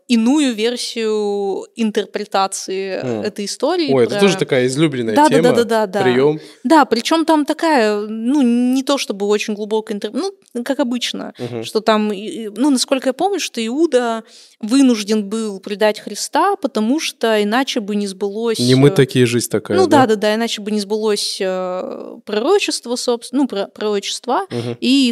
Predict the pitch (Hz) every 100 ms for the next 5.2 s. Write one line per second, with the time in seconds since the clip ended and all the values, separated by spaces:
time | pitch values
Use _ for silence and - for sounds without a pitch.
0 | - 226 - 233 196 208 247 359 262 254
1 | 214 233 240 190 269 220 139 - 190 139
2 | 104 349 277 139 247 240 208 202 196 185
3 | - 320 381 302 285 - 233 233 220 208
4 | 202 226 214 226 - 202 202 202 233 -
5 | 339